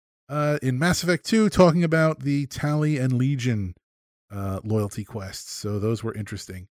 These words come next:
Join the Mash Those Buttons community on Discord at mash dot G G slash discord. And our next show recording is scheduled for February twenty-eighth. Two,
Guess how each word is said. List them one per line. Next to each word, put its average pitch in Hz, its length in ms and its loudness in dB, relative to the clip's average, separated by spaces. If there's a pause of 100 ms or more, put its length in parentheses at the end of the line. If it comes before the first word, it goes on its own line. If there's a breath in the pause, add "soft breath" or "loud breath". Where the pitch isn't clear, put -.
(400)
Join 262 160 2
the 254 80 4
Mash 240 160 8
Those 220 180 6
Buttons 208 240 2
community 208 320 4
on 180 120 6
Discord 190 320 6
at 147 60 6
mash 160 200 2
dot 160 180 4
G 160 180 -2
G 160 180 0
slash 156 280 -2
discord. 147 500 4
And 131 280 -2
our 131 180 -2
next 156 240 -2
show 165 160 2
recording 147 480 2
is 139 140 -2
scheduled 151 480 2
for 147 260 2
February 147 320 2
twenty-eighth. 170 460 0
Two, 214 160 -2